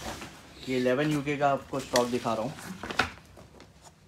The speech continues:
Sneaker देख लीजिए, स्वेट leather में है, बहुत ही ज़्यादा अच्छा लग रहा है। ये देख लीजिए, एट थाउजेंड रुपीज एमआरपी है, ट्वेंटी एट हंड्रेड में आ जाएगा आपको।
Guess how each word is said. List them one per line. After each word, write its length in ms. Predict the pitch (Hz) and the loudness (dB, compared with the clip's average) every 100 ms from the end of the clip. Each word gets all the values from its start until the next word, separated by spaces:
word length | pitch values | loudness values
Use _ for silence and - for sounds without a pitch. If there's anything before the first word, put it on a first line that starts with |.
| - - - - - - - | -20 -20 -20 -20 -20 -20 -20
Sneaker 420 | - - 120 123 | -20 -4 -2 0
देख 180 | 120 117 | 0 0
लीजिए, 300 | 117 113 113 - - - - | 0 0 -4 -6 -20 -20 -20
स्वेट 300 | - 120 123 | 0 2 4
leather 280 | 123 117 120 | 4 6 6
में 140 | 117 | 4
है, 240 | 113 123 120 - - - - - - - | 2 -2 -6 -20 -20 -20 -16 -16 -14 -12
बहुत 260 | - 113 117 | -4 -4 0
ही 80 | 123 | 2
ज़्यादा 260 | 117 120 123 123 - - - - - - - _ _ - - - - | 2 2 0 -4 -16 -20 -20 -20 -20 -20 -20 _ _ -20 -20 -20 -14
अच्छा 280 | 107 - - | -14 -10 -2
लग 160 | 120 113 | 0 2
रहा 140 | 113 | 0
है। 160 | 117 - - - - - | -2 -6 -20 -20 -20 -10
ये 60 | |
देख 220 | 104 107 120 | -6 -6 -4
लीजिए, 280 | 110 117 123 - - - - - - - - - - - - | -4 -6 -8 -18 -4 -4 -4 -20 -20 -10 -8 -8 -12 -12 -4
एट 200 | 127 - | -4 2
थाउजेंड 220 | 131 131 | 6 6
रुपीज 240 | 131 135 127 | 4 0 0
एमआरपी 380 | 123 123 123 | 2 0 0
है, 80 | 135 | -2
ट्वेंटी 280 | 127 127 120 | 0 -2 0
एट 140 | 127 | -2
हंड्रेड 260 | 127 117 117 | -2 -4 -2
में 120 | 120 | -2
आ 100 | 110 | -2
जाएगा 220 | - - | -2 -2
आपको। 260 | 69 - - | -2 -10 -16